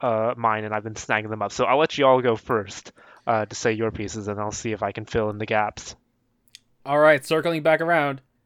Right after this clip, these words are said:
Speaker 2: my other second favorite thing about this is not, like,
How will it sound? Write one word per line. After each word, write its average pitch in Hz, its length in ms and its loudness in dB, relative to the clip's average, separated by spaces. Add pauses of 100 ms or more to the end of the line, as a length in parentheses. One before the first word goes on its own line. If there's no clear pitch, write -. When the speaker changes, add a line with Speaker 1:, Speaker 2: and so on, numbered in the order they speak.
(180)
Speaker 2:
my 131 220 4
other 160 360 4
second 160 540 0
favorite 147 400 0
thing 139 180 -4
about 120 280 -2
this 107 260 -16 (640)
is 127 360 -4 (420)
not, 170 340 0
like, 127 320 -4